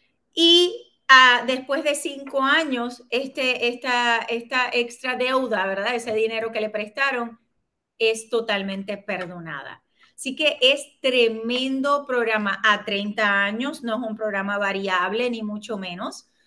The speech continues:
Su mortgage no cambia, es un fixed, ah, ah, rate,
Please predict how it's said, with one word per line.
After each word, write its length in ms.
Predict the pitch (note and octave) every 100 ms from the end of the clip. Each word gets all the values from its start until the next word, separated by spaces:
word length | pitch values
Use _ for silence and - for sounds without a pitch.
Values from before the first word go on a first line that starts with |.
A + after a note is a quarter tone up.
| _
Su 200 | - D4+
mortgage 560 | A3+ A3 A3 A3 A#3 G#3
no 200 | G#3+ G#3
cambia, 600 | G3+ F3+ F#3 G3 C#4+ F4+ -
es 280 | G3+ G#3 -
un 220 | G#3+ G#3
fixed, 500 | - A3 G#3 - -
ah, 480 | G3+ F#3 F#3 F3+ F3+
ah, 240 | F#3+ F3+ F3
rate, 440 | F3 G3+ A3+ A#3+